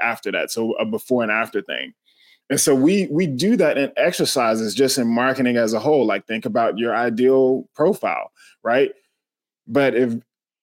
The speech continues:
since business is personal, that's why I'm just like, you, people try to delineate between B two C and B two B.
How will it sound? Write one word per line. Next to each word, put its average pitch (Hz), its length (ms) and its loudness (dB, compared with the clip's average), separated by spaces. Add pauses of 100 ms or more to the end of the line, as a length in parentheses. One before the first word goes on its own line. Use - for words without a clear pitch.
since 175 300 0
business 151 380 2
is 185 260 2
personal, 127 680 -2
that's 139 240 -2
why 151 140 2
I'm 143 100 2
just 135 160 0
like, 127 360 2
you, 131 280 -4
people 147 640 0 (180)
try 147 280 -2
to 139 60 2
delineate 127 720 2
between 123 580 0 (640)
B 147 140 2
two 165 180 -2
C 170 220 2
and 135 120 4
B 143 140 4
two 135 240 0
B. 139 460 0